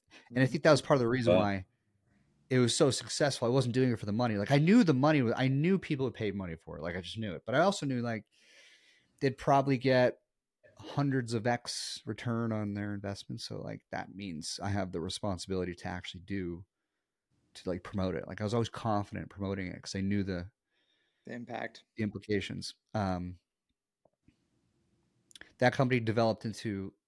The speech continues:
Speaker 1: more of a done-for-you service. So now we act as essentially fractional C M Os for solar companies, right? Like, we'll come in and do the whole marketing campaign and, uh, based on the company's objectives and, like, really,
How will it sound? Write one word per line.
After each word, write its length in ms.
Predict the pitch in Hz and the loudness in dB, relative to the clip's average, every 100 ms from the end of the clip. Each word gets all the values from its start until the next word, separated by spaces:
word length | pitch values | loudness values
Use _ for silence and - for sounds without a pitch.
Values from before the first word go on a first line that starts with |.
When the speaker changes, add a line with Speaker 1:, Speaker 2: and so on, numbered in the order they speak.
| - | -6
Speaker 1:
more 180 | 120 120 | -2 0
of 60 | |
a 60 | 104 | -2
done-for-you 500 | 101 110 107 113 113 | -4 -4 -4 -4 -4
service. 360 | - 117 113 - | -2 -2 -2 -4
So 120 | 113 | -2
now 160 | 113 | 2
we 120 | 117 117 | 4 4
act 240 | 110 - | 2 -2
as 140 | 92 - - - - | -8 -8 -18 -18 -10
essentially 460 | - 117 113 110 104 _ _ _ _ _ _ _ _ _ - | -6 -4 -4 -8 -10 _ _ _ _ _ _ _ _ _ -4
fractional 540 | 120 107 - - 107 | 0 0 0 -4 -2
C 200 | - 120 | -2 -2
M 120 | 104 | 0
Os 260 | 104 107 - | -2 -4 -6
for 160 | - | -10
solar 220 | 110 120 110 | -4 -4 -4
companies, 440 | - 117 117 104 | -6 -8 -8 -4
right? 160 | 104 98 | -4 -4
Like, 140 | 98 | -4
we'll 100 | 104 | -6
come 220 | - 117 | -4 -4
in 100 | 107 | -4
and 100 | 104 | -4
do 120 | 95 104 | -4 -6
the 100 | 98 | -4
whole 160 | 107 | -2
marketing 400 | 101 98 98 101 | -2 -4 -4 -8
campaign 580 | - 98 95 101 95 95 | -6 -8 -4 -4 -4 -6
and, 160 | 85 - - - - - - | -8 -12 -20 -20 -20 -18 -10
uh, 280 | 104 95 | -6 -6
based 300 | 95 113 107 | -4 -4 -2
on 80 | 110 | -4
the 60 | 98 | -4
company's 540 | - 98 107 92 - | -4 -2 -2 -2 -4
objectives 600 | 107 98 98 95 90 90 | -4 -2 -2 -2 -4 -4
and, 120 | 95 90 | -6 -6
like, 220 | 87 - | -8 -6
really, 360 | 101 90 87 | -4 -4 -8